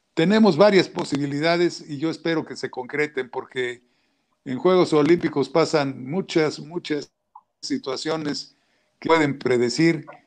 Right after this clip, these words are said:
y, y llegar a una final. Juegos Olímpicos siempre son... Juegos Olímpicos y puede variar todo. Espero que todo cambie a favor de México.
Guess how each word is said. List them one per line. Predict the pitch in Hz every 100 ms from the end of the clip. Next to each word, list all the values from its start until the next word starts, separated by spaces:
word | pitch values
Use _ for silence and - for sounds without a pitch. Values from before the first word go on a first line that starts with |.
| - _
y, | - 131 143
y | 196 170
llegar | 143 147 175 175
a |
una | 175 165
final. | 139 139 160 170 156 135
Juegos | 175 180 156
Olímpicos | 147 143 175 160 - -
siempre | 147 165 156 147
son... | - 156 160 151 - _ _ _ _
Juegos | - 175 170 143
Olímpicos | 139 170 147 147 165 -
y | -
puede | - 156 156
variar | 131 127 135 135
todo. | 139 107 113 - _ _ _ - - 135
Espero | 185 190 202 190 156
que | 139
todo | 170 175 180 - _ _ _ _
cambie | 147 160 160
a | 123
favor | 127 127 143 131
de | 135
México. | 117 110 - -